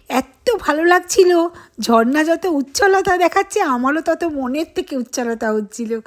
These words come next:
সত্যি কি ভালো লাগছিল বন্ধুরা, তোমাদের না বলে বোঝাতে পারবো না। তবে এখানে সবাই বলছিল, যারা বর্ষাকালে এসছে, তারা বলছিল যে বর্ষার নাকি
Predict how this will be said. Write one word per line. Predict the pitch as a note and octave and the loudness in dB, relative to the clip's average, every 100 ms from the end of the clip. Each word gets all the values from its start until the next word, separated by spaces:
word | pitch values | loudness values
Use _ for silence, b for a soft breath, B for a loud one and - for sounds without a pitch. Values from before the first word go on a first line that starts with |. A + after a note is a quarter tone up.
| B B A#3 | B B -8
সত্যি | - C#4 C4+ _ E4+ E4+ D#4 C4+ - | -4 -4 -4 _ 4 6 4 0 -10
কি | - D#4+ | -2 0
ভালো | C#4+ E4+ F#4+ | 4 4 6
লাগছিল | F#4+ E4+ D#4+ F4 F#4 | 4 2 0 0 0
বন্ধুরা, | E4 E4+ E4+ E4+ D#4+ B B B | 2 2 4 4 4 B B B
তোমাদের | D4 D#4 D#4 | 0 0 2
না | C4 B3+ | 2 2
বলে | B3+ C4 C#4+ | 2 0 0
বোঝাতে | A#3+ A3+ B3 B3+ | -2 -2 -4 -2
পারবো | A#3 G#3+ G#3+ | -2 -2 -2
না। | G#3 G3+ B B B | -6 -8 B B B
তবে | B3 C#4 C#4+ | 2 2 0
এখানে | B3 D4+ D#4+ E4 | -6 -2 -2 -2
সবাই | - C4+ D4 | -2 -2 0
বলছিল, | C#4 C#4+ C#4+ - C#4+ C#4 | 0 -2 2 2 4 4
যারা | C#4 C#4+ D4 | 4 2 2
বর্ষাকালে | C4 B3 B3+ C4 C4+ C4 | 2 0 0 -2 0 0
এসছে, | A#3+ - - A#3+ A#3+ B B B B3+ | -2 -4 -4 -4 -4 B B B -2
তারা | B3 A#3+ | 2 4
বলছিল | B3 C4 B3+ C#4+ B3 C4 B B A3 | 4 2 2 2 2 0 B B -2
যে | A#3 G#3+ | -2 0
বর্ষার | G3+ G#3 - D#4+ E4+ | 2 2 2 0 0
নাকি | G4+ G#4+ A#4 A4 A#4 | -2 2 2 4 0